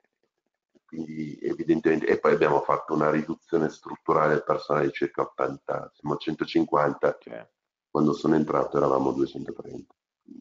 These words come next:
Speaker 2: Ok. Chiaro. Ehm, io volevo tornare a cos-, rapidamente indietro a dove, da dove siamo partiti, nel senso che,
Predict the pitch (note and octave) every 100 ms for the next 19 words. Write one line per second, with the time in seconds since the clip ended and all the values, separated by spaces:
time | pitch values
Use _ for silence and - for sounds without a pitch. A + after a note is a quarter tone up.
0 | - - _ _ _ F3 _ D3+ _ _
1 | _ _ _ _ _ _ _ _ _ _
2 | _ - A2+ C#3 - - - - - _
3 | _ _ _ _ _ _ F3 F3+ F3+ F3
4 | F3 E3+ D#3+ _ A3 - F#3 E3+ F3 F#3+
5 | D#3+ C#3+ C#3+ F3 G3+ F#3 F3+ F3+ G3 F3+
6 | F3+ G3 B3+ C4+ F#3+ F#3+ E3+ E3 D#3+ A3+
7 | A3+ G3 F3 E3 D#3 D#3+ D#3 E3 D#3+ D#3+
8 | C#3 C#3+ C3+ C3 A2+ B2+ C3 G3 F3 D3+
9 | D3 C3 C3